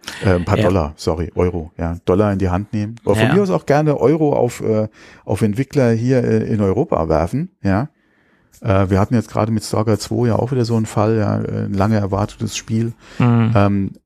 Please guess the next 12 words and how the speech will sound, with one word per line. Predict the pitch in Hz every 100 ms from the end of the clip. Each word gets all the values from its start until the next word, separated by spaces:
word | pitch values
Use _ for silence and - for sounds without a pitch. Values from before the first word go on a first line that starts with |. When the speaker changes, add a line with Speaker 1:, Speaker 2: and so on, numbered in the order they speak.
| _ -
Speaker 1:
da | 101
hätte | 104 110
man | 110
können | 101 110 101
auch | 95 104 -
mal | 104 98
den, | 104 101 98
den | 98 95
Jungs, | 98 104 -
äh, | 107 101 98
da | 95 92
gerade, | - 92 98 95 - 104 101